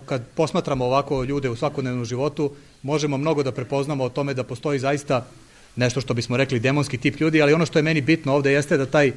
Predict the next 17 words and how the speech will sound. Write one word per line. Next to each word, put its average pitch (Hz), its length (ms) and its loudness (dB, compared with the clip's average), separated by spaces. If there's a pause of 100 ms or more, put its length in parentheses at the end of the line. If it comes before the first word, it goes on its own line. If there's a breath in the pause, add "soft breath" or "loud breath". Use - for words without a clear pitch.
(340 loud breath)
demonski 147 440 2
tip 139 200 2
ljudi 147 260 2
nosi 147 300 0
jednu 143 300 2
izuzetno 139 400 0
negativnu 131 460 2
konotaciju. 117 580 -2 (140)
Kad 127 180 -2
je 127 100 0
taj 156 200 4
termin 156 420 0
hristijanizovan, 139 800 0
odnosno 127 300 -4
kad 127 160 -2
je 123 60 2
ušao 165 460 4